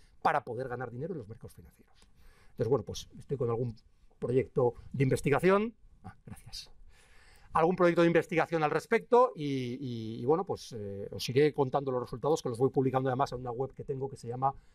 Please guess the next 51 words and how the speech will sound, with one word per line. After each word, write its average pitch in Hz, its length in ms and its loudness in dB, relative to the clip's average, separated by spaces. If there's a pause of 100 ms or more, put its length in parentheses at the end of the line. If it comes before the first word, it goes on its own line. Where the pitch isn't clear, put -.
(160)
forexdinero 135 640 -2
punto 104 260 -14
com, - 140 -20 (180)
por - 140 -20
si - 80 -16
os - 140 -16
interesa. 92 400 -18 (1000)
Em, 165 540 4 (500)
ya 160 100 2
os 143 60 4
digo, 120 200 0
esto 202 180 2
es 208 140 2
siempre 202 360 2
desde 147 180 0
la 131 100 0
seriedad. 127 440 -2
Yo 143 100 -2
no 170 80 -4
quiero 175 200 0
que-, 160 140 -6
engañar 139 300 -2
a 127 40 -2
nadie, 202 360 4
yo 147 120 -2
quiero 151 260 4
ser 139 200 -2
transparente, 165 680 -2
yo 147 120 2
quiero, 139 360 0
creo 160 160 0
que 170 60 0
hay 156 60 0
que - 100 -6
ser - 140 -4
generoso, 135 600 -2 (380)
no 143 180 2
solo 151 180 4
en 143 80 2
Internet, 139 420 0
sino 123 180 -2
en 117 80 0
la 120 80 0
vida, 165 320 2 (240)
y 147 100 -4
que - 60 2
al 135 80 -2
final 147 260 0
el 143 160 -6
famoso 147 380 -2
karma, 180 420 0